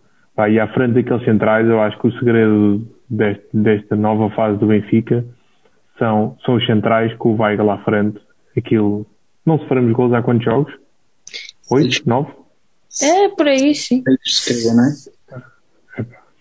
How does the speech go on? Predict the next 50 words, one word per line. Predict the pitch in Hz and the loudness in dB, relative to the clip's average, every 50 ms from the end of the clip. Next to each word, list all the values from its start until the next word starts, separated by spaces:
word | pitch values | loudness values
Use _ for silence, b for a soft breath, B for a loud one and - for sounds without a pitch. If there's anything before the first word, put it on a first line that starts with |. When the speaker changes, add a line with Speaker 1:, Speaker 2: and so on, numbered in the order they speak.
| _ _ _ _ _ | _ _ _ _ _
Speaker 1:
incrível. | - 110 - - 156 226 | -4 -2 0 0 0 0
Speaker 3:
Para | 226 220 | 0 0
o, | |
para | 220 - 233 | 0 0 -2
o | 233 | 0
campeonato | 240 233 220 240 233 226 240 247 240 | 0 0 0 2 2 0 0 -2 -2
já | - 254 247 | -2 -2 -2
são, | 240 - - 247 240 240 240 240 | -2 0 0 2 2 4 2 2
já | 233 - - 233 | 0 0 -2 -4
são | 226 - 233 | -2 0 0
bastantes. | 226 214 220 208 202 202 - | 2 2 2 0 0 0 -2
Sei | 226 214 | -2 -2
que | - - | -2 0
tivemos | 220 208 208 202 202 | 0 2 2 4 2
aqueles | 208 202 208 208 202 196 | 2 2 0 0 0 0
do | 202 202 202 | 2 2 2
Arsenal. | 202 196 - - 202 190 190 185 190 190 b b b b b b b b b b _ _ _ - | 2 0 -4 -4 -2 -2 0 -2 -4 -6 b b b b b b b b b b _ _ _ -8
Ahm, | - 196 185 185 185 185 180 180 190 202 | -4 -2 -2 -2 -2 -2 -4 -6 -8 -4
Speaker 2:
Pois, | - 247 233 208 - - - - _ _ _ - | -2 0 0 0 -2 -6 -8 -10 _ _ _ -2
pois, | 127 117 107 107 | 0 0 0 -2
Speaker 1:
Sim, | - - | -2 0
Speaker 2:
pois. | 139 131 113 101 | 0 0 0 0
Speaker 1:
para | 117 | 0
o | 110 | -2
campeonato, | 131 120 123 117 113 107 107 - - | 0 0 0 2 0 0 0 -2 -4
sim. | - 113 113 - - - | -4 -4 -4 -4 -6 -4
Speaker 3:
Sim, | 220 214 | -2 0
mas | 214 214 214 | 0 0 0
para | - 226 | -2 -2
o | |
campeonato | 220 233 220 214 208 214 220 214 - | -2 0 0 0 2 0 0 -2 -4
já | 254 | -4
são, | - - 285 269 262 254 | -4 0 0 2 2 0
já | 262 262 | 0 -2
são | - 320 | -4 -2
bastantes, | 262 220 - - 240 240 233 - | -2 -4 -4 0 0 0 0 0
sim. | - 226 220 220 _ _ _ _ _ _ _ _ _ _ | 0 0 -2 -4 _ _ _ _ _ _ _ _ _ _
Speaker 1:
Sim. | - 143 131 123 117 - - b b b b b b b | -4 -2 -2 -4 -6 -12 -20 b b b b b b b
Epá, | b - 120 113 117 | b -4 -2 2 2
e | 117 117 117 | 4 4 2
acho | 117 110 - - | 2 0 -4 -2
que | - 123 | -2 -2
isso | 113 117 - | -2 -2 -4
se | - | -2
deve | - 117 110 110 | 0 0 0 0
ao | 110 107 | -2 -2
Weigl | 110 107 104 104 104 107 104 107 110 110 | 0 0 0 0 0 -2 -2 -4 -2 0
e | 107 107 104 | 2 2 2
acho | 104 104 - - - | 0 -2 -4 -10 -12
que | - - 113 110 107 107 110 | -6 -2 0 0 0 0 -2